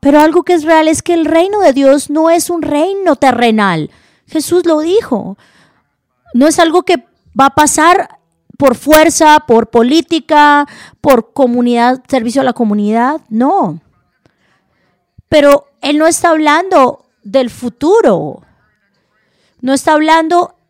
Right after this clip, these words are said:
en el, de algo que, que vaya a pasar en el futuro. Es algo que está pasando ahora, en este momento.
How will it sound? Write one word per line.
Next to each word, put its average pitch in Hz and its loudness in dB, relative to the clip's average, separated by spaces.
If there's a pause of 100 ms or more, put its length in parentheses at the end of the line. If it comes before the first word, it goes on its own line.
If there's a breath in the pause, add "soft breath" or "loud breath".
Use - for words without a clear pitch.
(140)
en 285 -2
el, 262 -4 (560)
de 269 -2
algo 294 0
que, 269 -4 (480)
que 254 -4
vaya 247 -2
a 294 -6
pasar 277 -4
en 269 -8
el 285 -6
futuro. 302 -4 (2000)
Es 285 -6
algo 320 0
que 381 -4
está 294 -2
pasando 294 0
ahora, 269 4
en 240 -2
este 302 -2
momento. 254 0